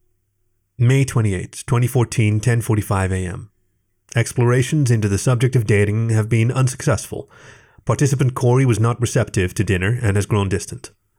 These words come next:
Due to recent circumstances, it may no longer be favorable to frequent the coffee vendor downstairs. S ten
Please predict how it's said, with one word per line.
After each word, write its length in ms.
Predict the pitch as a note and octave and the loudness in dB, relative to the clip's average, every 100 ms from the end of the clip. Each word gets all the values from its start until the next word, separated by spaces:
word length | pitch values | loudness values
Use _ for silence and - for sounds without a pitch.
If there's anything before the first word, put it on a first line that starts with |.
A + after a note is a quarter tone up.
| _ _ D3 | _ _ -2
Due 140 | G#3 | 2
to 80 | D3+ | 4
recent 320 | A#2+ - G2+ | 4 2 -2
circumstances, 640 | G#2 G2+ - F#2 F2+ C#3 C3+ | -2 -2 -4 -4 -2 0 2
it 120 | A2 | 2
may 140 | A2+ | 2
no 140 | A#2 C3 | 2 2
longer 240 | A#2 G#2+ | 2 0
be 100 | G2+ | 0
favorable 580 | - F#2 F2 - F2+ - - - | 0 -2 -4 -8 -10 -12 -16 -4
to 80 | B2+ | -2
frequent 380 | - C3 C3+ B2+ | 0 0 0 -2
the 80 | |
coffee 320 | - G#2 - G2 | 0 -2 -2 -2
vendor 280 | G2+ F#2 | -2 -2
downstairs. 760 | F#2 F2+ F2 - F#2+ - - - _ _ _ _ _ _ _ _ _ _ _ _ _ _ _ _ _ _ | -2 -4 -6 -8 -10 -10 -14 -18 _ _ _ _ _ _ _ _ _ _ _ _ _ _ _ _ _ _
S 180 | D3 C3+ | -2 0
ten 300 | C#3 A#2+ G#2+ | 2 2 0